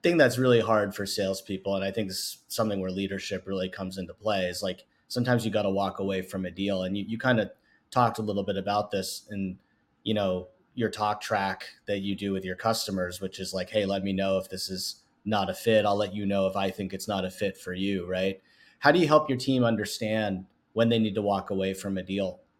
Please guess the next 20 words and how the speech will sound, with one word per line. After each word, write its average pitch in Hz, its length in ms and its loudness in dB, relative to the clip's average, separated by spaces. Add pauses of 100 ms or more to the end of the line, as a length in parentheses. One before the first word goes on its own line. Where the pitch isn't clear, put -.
(140)
You 95 80 -8
know, 95 120 0
like, 98 160 -2
what 110 160 6
are 107 80 2
cer-, 107 300 0
what 110 140 2
are 117 60 4
some 113 200 0
of 98 60 -2
the 95 100 -2
things 107 360 -2
you're 95 120 -4
looking 104 360 -2
for 90 540 -4 (460)
when 107 180 0
you're 101 120 -2
making 101 400 0
that 95 160 -2
assessment? 113 580 -2